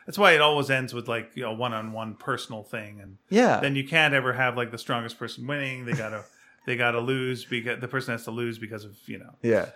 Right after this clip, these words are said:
Speaker 1: a character flaw and what have you. Something I didn't realize was that, um, the co-writer on the first two Ant-Man movies was Paul Rudd.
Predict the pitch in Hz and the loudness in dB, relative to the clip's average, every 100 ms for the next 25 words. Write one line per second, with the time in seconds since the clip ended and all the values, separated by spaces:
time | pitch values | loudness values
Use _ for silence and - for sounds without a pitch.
0 | - 135 143 127 120 123 - 117 113 113 | -12 -8 0 0 0 -6 -4 -2 -2 -2
1 | 110 - _ _ - 107 107 107 117 - | -4 -10 _ _ -12 -10 -8 -8 -10 -16
2 | - - 269 285 285 156 143 120 143 165 | -18 -2 -2 0 0 2 0 0 2 4
3 | 113 113 - 117 110 117 110 110 117 107 | 2 2 -2 -6 -4 -2 -2 -2 -2 -2
4 | 104 104 101 104 123 120 - 143 135 120 | -2 -4 -8 -12 -8 -8 -2 -2 2 0
5 | 113 113 110 - 117 120 113 131 117 110 | 0 -2 -4 -8 -8 -6 -4 -4 -4 -6
6 | 110 107 107 110 - 120 113 123 - | -8 -10 -12 -12 -12 -8 -6 -6 -8